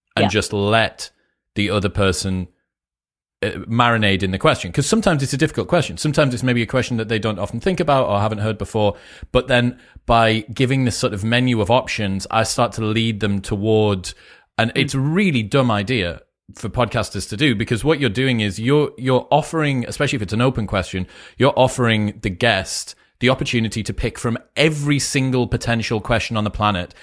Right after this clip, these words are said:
Speaker 1: And then if you give them two options, they have to either pick one or the other, say why it's not the first or the second one,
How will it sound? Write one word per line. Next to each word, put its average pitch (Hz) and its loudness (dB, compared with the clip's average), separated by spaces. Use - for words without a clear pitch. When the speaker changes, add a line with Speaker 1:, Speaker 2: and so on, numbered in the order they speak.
Speaker 1:
And 120 0
then 147 2
if 160 -2
you 156 0
give 147 0
them 127 -2
two 131 0
options, 98 -2
they 147 2
have 127 -2
to 127 0
either 117 2
pick - 0
one 156 2
or 156 0
the 135 0
other, 131 2
say 127 -2
why 127 2
it's - -6
not 120 -4
the 110 -8
first 113 -2
or 107 -8
the 98 -6
second 110 -4
one, 98 -2